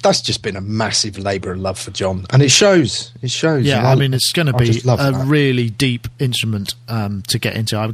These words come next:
Speaker 2: God knows if we'll ever get round to reviewing it. It'll, it'll take us weeks. Can you imagine <laughs> me doing a f-, ten-minute roundup of the, uh, Solaris? I don't think so. Maybe I'll flip through a few presets and go, "Ooh, that's nice. Ooh, this is
Speaker 1: Yeah.
Speaker 2: nice too."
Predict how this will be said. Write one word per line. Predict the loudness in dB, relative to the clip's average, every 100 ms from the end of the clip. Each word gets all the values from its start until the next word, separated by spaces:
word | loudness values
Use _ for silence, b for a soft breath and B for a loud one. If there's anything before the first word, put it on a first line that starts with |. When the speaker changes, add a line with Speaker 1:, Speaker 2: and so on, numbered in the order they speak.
| -2
Speaker 2:
God | -2 0
knows | 0 -2 -2
if | 0
we'll | 0 0
ever | -4 -4
get | -6 -4
round | -4 -2
to | -2
reviewing | 0 0 -2
it. | -6
It'll, | -10
it'll | -8 -6
take | -4 -4
us | -8
weeks. | -4 -4 -4 -8 -10 -12 B B B B
Can | 0
you |
imagine | 2 2 0 0 0 -2 B
<laughs> | B 0
me | 2
doing | 4 2
a | 0
f-, | -4 -8
ten-minute | -4 -2 0 0
roundup | 0 0 0 -2 -4
of | -4 -6 -2
the, | 0 2
uh, | 0
Solaris? | 0 0 -2 -2 -4 -4
I | -2
don't | -4
think | -4 -6
so. | -6 -10 B B B B B B B -4
Maybe | -2 2
I'll | 0
flip | 0 -2 0
through | 0
a |
few | 2 0
presets | 2 0 0 0
and |
go, | 2 2
"Ooh, | 2
that's | 2 0 0
nice. | 0 0 -4 -10 -6
Ooh, | -2
this | 0 2
is | 4
Speaker 1:
Yeah. |
Speaker 2:
nice | 4 4
too." | 2 0 0